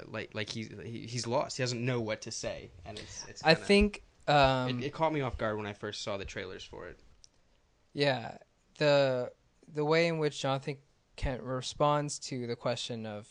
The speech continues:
Speaker 2: "Should I have let them die?" his answer is maybe. And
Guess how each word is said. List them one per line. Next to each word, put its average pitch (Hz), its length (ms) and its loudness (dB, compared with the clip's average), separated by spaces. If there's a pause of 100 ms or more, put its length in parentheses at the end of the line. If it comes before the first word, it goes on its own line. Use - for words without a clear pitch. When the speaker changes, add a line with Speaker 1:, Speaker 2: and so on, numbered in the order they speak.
Speaker 2:
"Should - 220 -6
I 127 60 -2
have 117 160 -4
let 131 180 -6
them 135 180 -4
die?" 107 440 -4 (720)
his 123 140 -10
answer 170 300 0
is 139 220 0
maybe. 123 560 -2 (560)
And 120 500 0